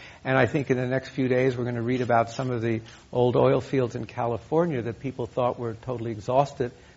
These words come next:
that have a whole new life. And, but it's technology. It's, I think that there's a tendency to think technology stagnates, that it doesn't, that where you are is where you're going to be.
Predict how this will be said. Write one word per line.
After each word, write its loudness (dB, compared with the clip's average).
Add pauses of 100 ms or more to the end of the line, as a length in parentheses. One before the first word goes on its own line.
that -8
have -8
a -6
whole -6
new -10
life. -10
And, -6 (240)
but 2
it's -4
technology. -4 (320)
It's, -12 (380)
I 0
think -4
that -8
there's -6
a -10
tendency -8
to -6
think -6
technology -6
stagnates, -8
that -14
it -16
doesn't, -12 (360)
that -4 (520)
where 6
you 8
are 8
is -2
where 4
you're 2
going 0
to -2
be. 2